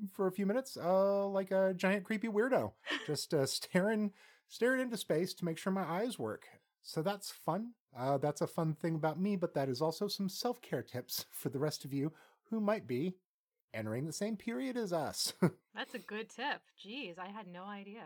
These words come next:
Speaker 1: When my friend was like, "Yeah, I went blind for a day," I was like, "Okay." Ti-, like, I, I have some of those blue light glasses that are supposed to shield you from stuff, from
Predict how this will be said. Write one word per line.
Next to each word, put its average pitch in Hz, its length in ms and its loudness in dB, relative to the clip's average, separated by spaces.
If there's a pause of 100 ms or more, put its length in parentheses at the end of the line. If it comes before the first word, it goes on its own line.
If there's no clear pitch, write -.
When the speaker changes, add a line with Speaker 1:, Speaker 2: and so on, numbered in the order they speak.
(320)
Speaker 1:
When 190 260 4
my 165 140 4
friend 160 260 0
was 135 140 0
like, 127 200 0
"Yeah, 139 100 2
I 135 60 2
went 117 220 0
blind 110 320 0
for 110 120 -4
a 98 60 -4
day," 98 180 -2
I 95 80 -2
was 98 160 -8
like, 101 140 -10 (180)
"Okay." 180 720 0
Ti-, 156 320 -6
like, 143 280 -2 (320)
I, 151 180 0
I 160 60 -2
have 240 180 0
some 262 120 -4
of 208 60 -4
those 160 200 2
blue 120 260 2
light 147 240 2
glasses 151 580 -2
that 131 120 0
are 120 60 -4
supposed 120 360 -2
to 123 80 -8
shield 113 300 -4
you 117 120 -2
from 113 200 -10
stuff, 117 320 -6 (320)
from 120 320 -4